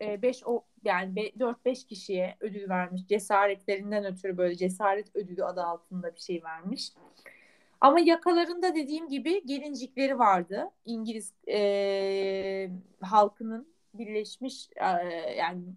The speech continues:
Galler'in, İrlanda'nın, İskoçya, her, bütün, e, İngiliz halkının her on bir, her on bir Kasım haftasında kutladığı,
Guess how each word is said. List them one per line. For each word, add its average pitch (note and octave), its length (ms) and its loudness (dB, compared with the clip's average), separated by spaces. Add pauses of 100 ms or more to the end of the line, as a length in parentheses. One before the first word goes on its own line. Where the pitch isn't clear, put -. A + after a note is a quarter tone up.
(680)
Galler'in, G#3+ 680 4
İrlanda'nın, G#3 720 -4
İskoçya, G#3 680 -8
her, D#4+ 260 0 (180)
bütün, C#4+ 380 -8
e, G#3+ 800 -8 (760)
İngiliz C4+ 480 -8
halkının B3+ 600 2 (540)
her D#4 320 2 (100)
on C#4 260 0
bir, A#3+ 200 -4
her D4 340 0 (100)
on C4+ 220 -2
bir B3+ 140 -6
Kasım B3+ 300 -8
haftasında A3+ 600 -6
kutladığı, G3+ 720 -6